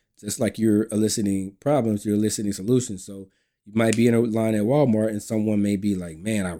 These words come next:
really, really love my car. It's got X, Y, and Z in it and A, B, and C in it." You're writing all that down and saying, "Boom." Even though it was another person, you write it as if you're that person. That was a little bit psycho. It is. But you just simply, like,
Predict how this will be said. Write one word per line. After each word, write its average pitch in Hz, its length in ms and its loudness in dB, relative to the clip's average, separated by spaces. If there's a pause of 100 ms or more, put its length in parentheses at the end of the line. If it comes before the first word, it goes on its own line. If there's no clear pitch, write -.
really, 123 260 2
really 127 260 4
love 127 220 4
my 120 140 2
car. 135 260 0
It's 113 120 -4
got 107 200 -2
X, 107 240 -2
Y, 113 160 -6
and 113 160 0
Z 131 220 0
in 120 80 2
it 113 160 0
and 104 100 -2
A, 113 140 0
B, 117 160 -4
and 113 100 -12
C 143 200 -4
in 120 100 -2
it." 117 140 -6 (400)
You're 87 120 -20
writing 107 300 0
all 113 160 2
that 123 160 2
down 127 460 4 (440)
and - 80 -20
saying, 92 360 -20
"Boom." 104 380 0 (680)
Even 127 300 6
though 131 200 8
it 117 60 6
was 110 140 2
another 104 260 2
person, 127 360 -2
you 101 220 -10
write 110 180 0
it 107 100 0
as 101 160 -2
if 101 180 -10
you're 98 160 -12
that 95 100 -20
person. 123 320 -8
That 120 80 -4
was - 120 -2
a - 40 -20
little 226 180 2
bit 151 140 4
psycho. - 500 -6 (340)
It 120 100 0
is. 117 400 0 (500)
But - 160 -12
you 160 60 -4
just 165 260 0
simply, 165 420 4
like, 135 380 0